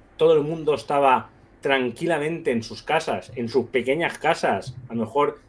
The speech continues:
viviendo cuatro, cinco, seis personas en un piso de noventa metros cuadrados, los únicos que no aguantaban, los primeros que no aguantaron fueron los millonarios del barrio de Salamanca,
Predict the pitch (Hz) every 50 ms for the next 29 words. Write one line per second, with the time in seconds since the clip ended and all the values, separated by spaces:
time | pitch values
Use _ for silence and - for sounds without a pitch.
0 | _ _ 135 127 135 151 151 143 131 - 135 143 143 147 131 - - 151 143 147
1 | 135 127 131 123 135 - - 143 143 131 117 - 139 127 127 120 117 113 139 120
2 | - 135 127 127 127 123 120 123 123 117 123 117 - - - 113 110 113 127 127
3 | 120 107 104 - - _ _ _ _ _ _ _ - 120 120 165 185 196 196 190
4 | 185 - - - 165 151 156 170 175 156 156 139 135 156 165 170 160 139 - 143
5 | 143 165 180 175 - 165 160 151 147 139 156 156 151 - 151 156 156 151 135 135
6 | 135 127 127 117 123 151 175 165 139 135 135 131 131 139 120 120 120 110 113 131
7 | 170 170 - 110 95